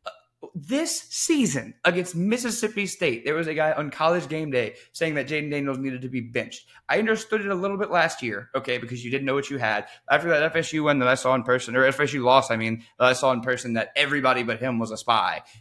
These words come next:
I was like, "This guy is out there fighting for his life, trying to win." And we've seen, it's almost like a Spencer Rattler type vibe where he was this highly rated quarterback. He was like, "Oh, this diva guy." He comes to the S E C and he realizes, "Okay, I now have to make my money." And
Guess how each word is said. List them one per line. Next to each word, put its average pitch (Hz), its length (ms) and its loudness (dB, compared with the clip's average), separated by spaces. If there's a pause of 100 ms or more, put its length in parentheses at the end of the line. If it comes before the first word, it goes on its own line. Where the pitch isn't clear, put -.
(140)
I 131 100 4
was 127 120 0
like, 117 180 -2
"This 147 160 -2
guy 151 200 6
is 131 180 0
out 123 180 -2
there 110 140 -2
fighting 123 400 2
for 127 80 -2
his 117 120 -2
life, 117 320 0 (320)
trying 135 360 2
to 123 120 -4
win." 117 300 -2
And 120 180 -8
we've 123 160 -4
seen, 165 320 -4 (160)
it's 165 140 -4
almost 196 240 2
like 165 80 0
a 156 60 0
Spencer 156 320 -6
Rattler 135 320 2
type 143 240 -2
vibe 139 280 2
where 113 160 0
he 123 140 -6
was 113 180 -2
this 107 200 -14
highly 143 360 4
rated 135 280 2
quarterback. 120 640 2
He 104 80 -14
was 110 180 -14
like, - 160 -14
"Oh, 127 160 0
this 110 160 -10
diva 123 380 -4
guy." 113 400 4 (240)
He 117 80 -8
comes 147 240 -4
to 131 60 -10
the 135 80 -2
S 131 160 -2
E 127 40 -4
C 156 220 -4
and 127 60 -4
he 117 80 -2
realizes, 120 440 0
"Okay, 117 280 -4 (120)
I 135 400 8
now 120 200 2
have 120 200 2
to 113 60 -8
make 113 260 -4
my 110 120 -2
money." 107 400 -2 (340)
And 117 520 0